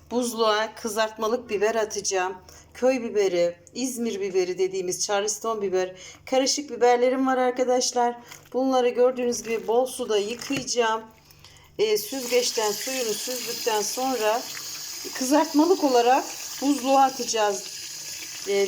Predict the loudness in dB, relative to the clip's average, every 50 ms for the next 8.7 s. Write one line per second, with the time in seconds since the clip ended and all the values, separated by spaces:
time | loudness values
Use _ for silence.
0 | -2 -4 -10 -12 -12 -12 -12 -8 -2 0 0 0 0 0 4 4 4 4 2 0
1 | -2 -2 -2 -2 0 2 2 2 4 4 2 2 2 -2 -4 -4 -4 0 0 0
2 | 0 2 0 0 0 -2 -4 -4 -4 0 0 0 2 2 2 2 2 2 2 2
3 | 2 2 0 0 0 0 0 -2 -8 -12 -12 -12 -12 -12 -2 -2 0 0 0 -2
4 | -2 -4 -2 -2 -2 0 0 -2 -2 -2 -8 -8 -6 0 4 4 4 4 2 -2
5 | -6 -10 -10 -12 -12 -12 -10 -12 -12 -10 -10 -8 -8 -8 0 4 4 6 6 4
6 | 2 0 0 0 2 2 2 2 0 -2 -6 -10 -12 -12 -12 -12 -12 -14 -12 -10
7 | -8 -6 -6 -6 -4 -4 -6 -6 -2 -2 0 0 0 -2 -2 -4 0 2 2 2
8 | 0 -2 0 0 0 0 -2 -4 -6 -2 0 0 0 0